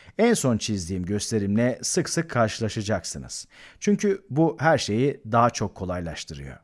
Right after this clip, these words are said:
Bazen de şu ikisi arasında bir yapı göreceksiniz. Şöyle çizilmiş bir şey görebilirsiniz. C H üç yazılmış, sonra böyle bir şey çizilmiş.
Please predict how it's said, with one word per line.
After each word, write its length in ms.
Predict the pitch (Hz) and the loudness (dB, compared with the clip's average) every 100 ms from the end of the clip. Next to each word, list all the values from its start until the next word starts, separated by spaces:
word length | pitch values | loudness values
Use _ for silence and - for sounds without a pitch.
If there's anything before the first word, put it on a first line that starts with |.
| _ _ _ - - | _ _ _ -20 0
Bazen 400 | - 226 143 104 | 8 8 8 4
de 160 | 113 131 | 4 2
şu 180 | - 143 | 0 -2
ikisi 360 | 131 147 - | -2 -4 4
arasında 520 | 151 101 - 104 151 165 | 4 4 0 2 2 4
bir 60 | |
yapı 260 | 139 113 113 | 4 2 0
göreceksiniz. 880 | 98 90 76 76 - 65 64 - - _ - - _ | -2 -6 -6 -10 -12 -14 -10 -10 -10 _ -20 -20 _
Şöyle 300 | - 185 139 | -2 2 2
çizilmiş 460 | 123 113 127 120 | 0 2 2 2
bir 60 | 85 | -2
şey 180 | - 190 | -4 0
görebilirsiniz. 880 | 196 190 175 147 107 76 65 - - _ _ - - | 2 2 2 2 0 -6 -12 -14 -14 _ _ -20 -14
C 160 | - 135 | 4 8
H 220 | 131 - | 8 6
üç 140 | - 101 | -2 -2
yazılmış, 640 | 76 82 139 196 - - | -4 -2 0 0 -2 -10
sonra 600 | - - 160 131 175 190 156 | -12 -2 2 4 4 2 4
böyle 280 | 127 143 | 4 4
bir 60 | 131 | 2
şey 220 | - 113 | 0 -2
çizilmiş. 680 | - 85 76 67 58 - - | -2 -8 -8 -10 -12 -14 -16